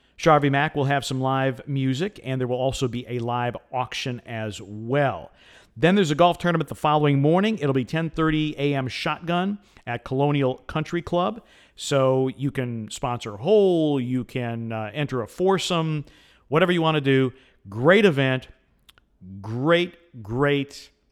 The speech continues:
uh, charity. Uh, it, it is a charity, but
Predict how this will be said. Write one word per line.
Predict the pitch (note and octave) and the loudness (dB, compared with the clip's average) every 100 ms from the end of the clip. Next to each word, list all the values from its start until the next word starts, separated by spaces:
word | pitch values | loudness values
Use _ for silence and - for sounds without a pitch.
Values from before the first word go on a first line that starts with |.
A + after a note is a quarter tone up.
| _ _ _ - | _ _ _ -16
uh, | E3 C#3 C3+ | -16 -14 -10
charity. | - G3+ G#3 G#3+ G#3 G3 F#3 F#3 | -4 -2 0 0 -2 -2 -2 -2
Uh, | F3 F3+ F3 F3+ E3 | -6 -10 -12 -12 -14
it, | G#2 - - C#3+ D3 F3+ F3 | -18 -20 -16 -12 -2 0 4
it | G3 | 4
is | G3+ F3 | 6 4
a | F3 | 0
charity, | - E3 D#3 C#3+ | -2 0 2 0
but | B2 C3+ C3+ | 2 0 0